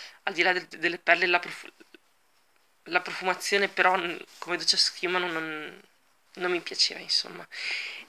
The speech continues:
E invece c'erano i bagno schiuma, tre profumazioni, tre boccioni, proprio il classico flacone da, da mezzo litro. Uno, quello arancione, tangerine, al mandarino,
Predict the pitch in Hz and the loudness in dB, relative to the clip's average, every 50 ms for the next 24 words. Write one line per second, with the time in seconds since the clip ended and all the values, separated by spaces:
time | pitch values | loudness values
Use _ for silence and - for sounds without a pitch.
0 | - - - 220 214 208 - - - - 247 285 269 269 - - - - - 311 | -2 2 2 2 4 2 -2 -4 0 2 4 4 4 4 6 8 10 10 10 10
1 | 302 185 185 175 - - - 190 170 165 - 202 233 226 196 185 180 - - - | 8 6 4 2 0 -2 -6 -8 4 6 6 8 8 6 4 2 2 2 0 0
2 | - - 185 175 165 170 170 175 220 269 277 269 - - - - - - - _ | -2 -4 -4 -4 -4 0 4 6 6 6 4 2 -6 -18 -20 -20 -20 -20 -20 _
3 | _ - 180 180 190 - - - - 185 185 - - - - - - 180 190 185 | _ 0 2 2 2 0 -4 -8 -8 -8 -10 -8 -8 -6 -4 -2 0 0 0 0
4 | 185 175 165 - - - - - _ _ - - 202 196 180 180 - - - - | 0 -2 -4 -6 -8 -16 -20 -20 _ _ 0 2 2 2 2 -2 -8 -4 -2 -2
5 | - - 165 160 160 202 220 240 - 196 - - 175 170 165 165 - - - - | -2 0 -2 0 4 4 4 4 2 -2 -4 -4 -6 -6 -6 -8 -10 -14 -16 -16
6 | - - - - - - - - - - - - - - 170 165 - - - - | -16 -18 -20 -10 -2 0 2 4 4 4 2 2 -2 -4 -4 -4 -4 -6 -8 -8
7 | - - 180 180 170 180 180 165 147 - - - - - - - _ _ _ _ | -6 -4 -2 -2 0 0 2 2 2 2 0 -2 -6 -8 -10 -14 _ _ _ _
8 | _ _ _ _ _ _ - - - - - _ _ _ _ _ _ _ - - | _ _ _ _ _ _ -20 -20 -20 -20 -20 _ _ _ _ _ _ _ -20 -16
9 | 170 165 180 180 - 190 190 180 180 170 - - - - 285 285 - - - - | -14 -12 -12 -8 -4 -2 0 0 0 -2 0 2 4 4 4 2 0 -8 -10 -10
10 | - - - - - - _ _ _ _ _ - - 208 233 240 247 269 277 277 | -10 -10 -10 -12 -16 -20 _ _ _ _ _ -8 -2 0 2 6 8 8 8 8
11 | - - - - - 190 185 185 180 180 180 175 175 180 175 170 - - - 196 | 6 4 0 -2 -2 0 2 2 4 4 6 6 6 4 4 2 2 2 4 6
12 | 190 208 226 240 - - 165 165 165 170 165 - 202 190 214 233 240 240 226 - | 6 6 4 4 4 2 2 2 2 2 2 4 6 6 6 6 6 4 4 4
13 | 190 175 180 175 175 175 170 196 180 170 165 160 165 165 170 170 170 | 2 2 2 2 0 2 0 0 0 0 0 -2 -2 -4 -4 -6 -6